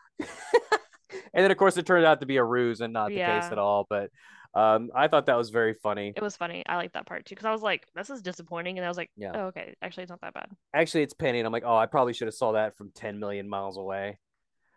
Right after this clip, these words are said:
Speaker 1: But because, uh, you'd always get a phone call from Cassiopeia and then Penny would show up, I'm like, "I never put two and two together." Like,
Speaker 2: Well, she said it, like,
Speaker 1: it's
Speaker 2: was
Speaker 1: good
Speaker 2: pre-recorded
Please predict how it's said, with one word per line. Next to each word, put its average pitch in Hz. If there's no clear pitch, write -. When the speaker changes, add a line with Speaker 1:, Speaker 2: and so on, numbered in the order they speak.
Speaker 1:
But 107
because, 175
uh, 185
you'd 160
always 156
get 135
a 127
phone 165
call 135
from 123
Cassiopeia 127
and 110
then 127
Penny 139
would 107
show 107
up, 107
I'm 110
like, 110
"I 117
never 131
put 117
two 107
and 98
two 101
together." 92
Like, 92
Speaker 2:
Well, 226
she 220
said 214
it, 180
like, 190
Speaker 1:
it's 180
Speaker 2:
was 180
Speaker 1:
good 120
Speaker 2:
pre-recorded 170